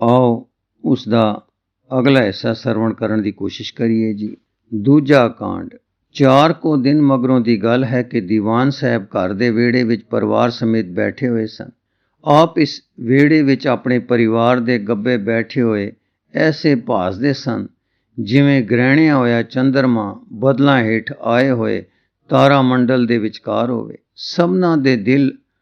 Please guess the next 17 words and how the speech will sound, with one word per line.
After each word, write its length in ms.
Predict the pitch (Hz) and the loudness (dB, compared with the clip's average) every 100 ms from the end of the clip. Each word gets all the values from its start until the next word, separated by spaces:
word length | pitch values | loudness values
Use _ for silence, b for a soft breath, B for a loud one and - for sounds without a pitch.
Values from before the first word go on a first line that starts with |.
| _ - 113 | _ -10 -2
ਰਾਮ 300 | 123 123 123 | 0 2 4
ਲਾਲ 360 | 123 123 143 143 | 4 6 4 2
ਦੇ 140 | 135 | -2
ਸਿੱਖ 380 | 117 - 143 - | -2 -6 -6 -4
ਹੋ 120 | 123 | -2
ਜਾਣ 320 | 113 120 120 | -2 -2 -2
ਕਰਕੇ 480 | 117 120 113 120 113 - | -2 -4 -2 -2 -4 -4
ਅਜਿਹੇ 320 | 117 135 160 143 | -4 0 2 0
ਕੁਮਲਾ 560 | - 123 113 107 110 | 0 0 2 2 0
ਗਏ 220 | 131 143 | 0 -2
ਸਨ 360 | 131 - 104 92 - _ _ _ - | -4 -6 -8 -10 -14 _ _ _ -10
ਜਿਵੇਂ 460 | 101 143 151 143 | 0 4 4 2
ਕੱਕਰ 500 | 117 165 147 - 147 | 0 -2 -2 0 0
ਪਏ 300 | 120 131 127 | 0 0 0
ਤੇ 220 | - 113 | 0 -4
ਕੌਲ 340 | 110 120 117 107 | -4 -2 0 0
ਫੁੱਲ। 360 | - 120 131 | -2 -8 -8